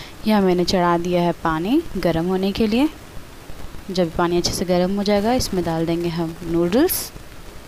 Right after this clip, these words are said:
ऐसे खड़े खड़े डाल देंगे noodles को, वो अपने आप अंदर चले जाएंगे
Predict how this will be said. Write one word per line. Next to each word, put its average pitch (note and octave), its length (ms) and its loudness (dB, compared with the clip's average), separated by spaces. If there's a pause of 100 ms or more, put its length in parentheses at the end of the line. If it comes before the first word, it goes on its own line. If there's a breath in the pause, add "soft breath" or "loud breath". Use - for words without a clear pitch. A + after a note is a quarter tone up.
(3750)
ऐसे G3 200 0
खड़े F#3 260 2
खड़े F#3+ 200 2
डाल F3 240 4
देंगे F#3+ 220 2
noodles F#3 320 0
को, C4+ 120 2
वो C#4 100 4
अपने F3+ 300 0
आप B3 200 4 (600)
अंदर F3+ 220 2
चले F#3 280 2
जाएंगे F3 360 2